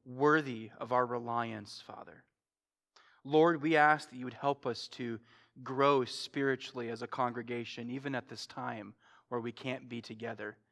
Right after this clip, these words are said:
That, Father, we would be able to take steps in our own personal walks with you, Father, where we'd be able to spend time in your word and spend time in prayer and spend time reading good books, Father, that would point us towards you.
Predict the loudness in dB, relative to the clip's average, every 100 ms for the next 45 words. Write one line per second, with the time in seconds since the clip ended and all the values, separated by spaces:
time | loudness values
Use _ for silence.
0 | _ _ _ _ 0 10 12 10 6 2
1 | 0 0 -2 -2 -8 -6 -6 -6 -2 0
2 | 0 -2 -8 -6 -4 -4 -6 -6 -6 -4
3 | -4 -2 -2 -2 -4 -8 -12 -12 -10 -10
4 | -8 -10 -10 -12 -14 _ _ _ _ _
5 | 0 2 2 2 2 2 0 -4 -6 -6
6 | -4 -4 -4 0 4 4 2 -2 -4 -6
7 | -2 2 2 0 -4 -8 -10 -8 -10 -2
8 | 0 0 -2 -8 -8 -4 -2 -2 -6 -14
9 | -20 -16 -10 -6 -4 -4 -2 0 0 -2
10 | -4 -4 -4 -4 -6 -4 -2 -2 -4 -2
11 | -2 -2 -4 -8 -14 -8 -8 -8 -6 -2
12 | -2 -4 -12 -6 -6 -6 -8 -8 -8